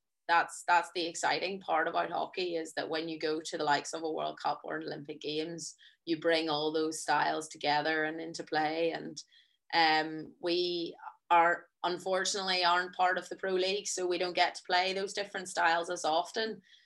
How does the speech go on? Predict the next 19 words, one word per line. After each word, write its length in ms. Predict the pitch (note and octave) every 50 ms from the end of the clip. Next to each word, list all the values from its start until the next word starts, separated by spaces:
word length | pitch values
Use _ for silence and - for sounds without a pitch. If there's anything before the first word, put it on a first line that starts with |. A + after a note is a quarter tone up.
| _ _ - -
Um, 600 | F3+ F3+ F3 E3+ E3+ E3 E3 E3+ E3+ E3+ - -
so 560 | - - - E3 E3+ E3 D#3+ E3 E3+ E3+ E3+ E3+ E3+ -
I 100 | F3+ F#3
suppose 400 | F#3 - - F#3 F3+ F3+ F3 E3+
being 340 | - F3+ F3 F3 F3 F3 F3+
in 100 | F3 F3
a 80 | F3
group 240 | E3+ F#3 F3+ F3 E3+ -
at 80 | D3+ C#3+
the 80 | F3+
World 280 | F3 E3 E3 E3 E3+ E3+
Cup 220 | - F3+ F3 F3 -
with 100 | - E3+ E3+
two 200 | - - F#3 F3+ F3
other 200 | E3+ E3+ E3 E3+
European 640 | E3 E3 E3 E3 E3 - - E3+ E3 E3 F3+ F#3
teams, 540 | F#3 G3 F3+ F#3 F#3 G3 G3 F#3 F#3 - - _ - - _ _ _ _ _ -
we, 260 | F3+ F3+ F3 F3 E3+
uh, 340 | E3 E3 E3 D#3+ D#3+ D#3+ D#3+